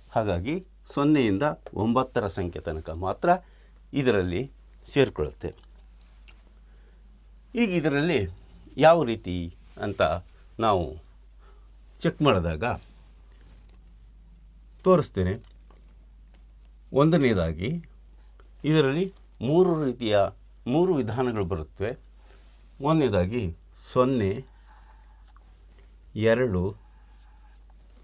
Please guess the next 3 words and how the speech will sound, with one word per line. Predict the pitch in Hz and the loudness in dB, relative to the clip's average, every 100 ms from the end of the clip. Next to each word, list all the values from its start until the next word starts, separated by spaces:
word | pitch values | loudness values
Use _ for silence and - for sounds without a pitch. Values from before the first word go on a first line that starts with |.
| - - - - - - | -20 -20 -20 -20 -18 0
ಆರು, | 110 131 135 98 87 113 - - - - - - - - - - - - - - - - | 4 6 4 2 -2 -6 -14 -20 -20 -20 -20 -20 -20 -20 -20 -20 -20 -20 -20 -20 -20 -4
ಹತ್ತು, | 123 139 - - 90 87 - - - - - - - - - - - - - - - - - - | -2 -2 -6 -4 -2 -4 -10 -20 -20 -20 -20 -20 -20 -20 -20 -20 -20 -20 -20 -20 -20 -20 -20 -14
ಹನ್ನೊಂದು. | - 135 147 123 95 80 | 2 4 6 4 2 -4